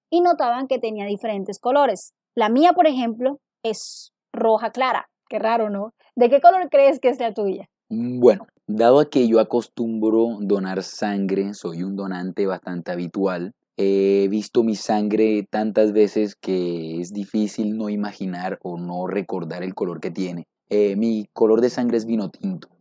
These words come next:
Speaker 2: Yo creo que más que colores, la sangre tiene diferentes tonalidades y eso depende más bien de la cantidad de minerales, eh, que uno tenga, pues, en el torrente sanguíneo, por ejemplo. Mi sangre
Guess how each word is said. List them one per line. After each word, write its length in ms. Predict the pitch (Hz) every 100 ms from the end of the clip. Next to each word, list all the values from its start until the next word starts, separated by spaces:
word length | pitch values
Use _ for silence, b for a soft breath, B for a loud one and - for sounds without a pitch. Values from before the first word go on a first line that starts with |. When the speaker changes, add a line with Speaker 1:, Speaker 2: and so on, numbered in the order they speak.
| -
Speaker 2:
Yo 160 | 120
creo 240 | 120 165 165
que 120 | 147
más 300 | 127 123 131
que 220 | - 143
colores, 720 | - 110 101 107 117 135 143 -
la 160 | 101
sangre 320 | - 95 92
tiene 220 | 98 104 110
diferentes 480 | 110 101 90 95
tonalidades 640 | - 98 90 85 87 98 104
y 60 | 92
eso 160 | 101
depende 400 | 104 98 95 98
más 180 | 95 98
bien 240 | 98 98
de 80 | 104
la 100 | 101
cantidad 440 | 95 92 92 92 87
de 80 |
minerales, 760 | 107 104 92 90 95 104 - _ _
eh, 240 | 101 95 87
que 140 | 101
uno 240 | 92 95 101
tenga, 540 | 110 107 107 107 101 _ 90
pues, 340 | - 82 -
en 80 | 95
el 120 | 92
torrente 340 | 87 - 92 95
sanguíneo, 500 | - 90 107 104 82
por 140 | 92
ejemplo. 480 | 87 117 117 95 _ _ -
Mi 220 | 104 104
sangre 640 | - 120 120 123 127 139